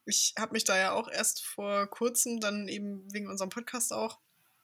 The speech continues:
mal so ein bisschen intensiver damit befasst. Kann an dieser Stelle auch sehr empfehlen, sich mal den In Our Time, äh, Science Podcast vom B B C reinzuziehen, die wirklich ganz, ganz, ganz tolle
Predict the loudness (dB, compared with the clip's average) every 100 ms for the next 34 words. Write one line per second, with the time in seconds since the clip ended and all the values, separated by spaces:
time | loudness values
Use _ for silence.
0 | _ -20 -18 -6 -2 0 2 2 2 0
1 | -2 0 4 6 6 2 -4 -2 2 4
2 | 2 -2 -6 -10 -12 -4 2 4 6 6
3 | 6 8 6 6 2 2 2 2 2 0
4 | 0 2 2 2 4 2 2 0 0 2
5 | 4 4 4 2 0 0 -2 -2 0 2
6 | 2 4 4 4 4 2 -2 -6 0 0
7 | 0 -2 -4 -2 2 2 2 2 2 2
8 | 2 2 0 -2 -4 -4 -2 0 0 -2
9 | -2 -2 0 0 -2 -2 -2 -2 -2 0
10 | -2 -6